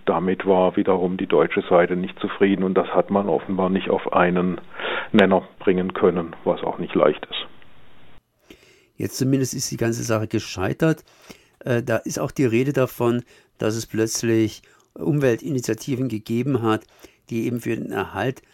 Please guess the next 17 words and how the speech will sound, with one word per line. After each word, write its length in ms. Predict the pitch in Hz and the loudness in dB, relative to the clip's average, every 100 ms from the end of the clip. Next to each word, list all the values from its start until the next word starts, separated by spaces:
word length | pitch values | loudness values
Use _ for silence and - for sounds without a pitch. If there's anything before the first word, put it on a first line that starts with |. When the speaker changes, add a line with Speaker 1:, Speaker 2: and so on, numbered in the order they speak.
| _ | _
Speaker 2:
von 200 | - 117 | -2 0
Naturräumen, 1300 | 113 107 - - 147 143 - - 110 98 98 104 104 98 _ _ _ _ | 2 0 -6 -2 2 2 0 -2 2 4 4 2 -2 -4 _ _ _ _
äh, 460 | - 113 101 98 98 | -6 -2 0 0 -2
ja, 400 | 101 92 87 92 - | 0 0 0 -2 -6
protesti-, 540 | 104 101 95 - 139 | -2 -2 -2 -4 -6
äh, 200 | - 107 | -4 -4
protestierten 880 | 98 107 104 - 139 147 147 165 156 - - - _ _ _ | -2 -2 -2 0 0 0 0 -2 -2 -6 -20 -20 _ _ _
und 340 | 127 120 117 | 0 2 2
vor 200 | - - | -2 -2
allen 380 | 104 113 127 123 | -2 0 -2 -2
Dingen, 340 | 123 120 120 120 _ _ _ - | -2 0 0 -4 _ _ _ 0
dass 260 | 110 110 | 0 0
eben 300 | - 127 120 | -4 -2 -2
hier, 360 | 110 117 107 98 _ _ _ _ _ _ _ _ - - | -2 2 2 0 _ _ _ _ _ _ _ _ -12 -2
äh, 140 | 98 | 0
solche 280 | 98 104 107 | 2 2 2
Naturräume 680 | 95 - 131 110 107 104 | -2 0 0 2 0 0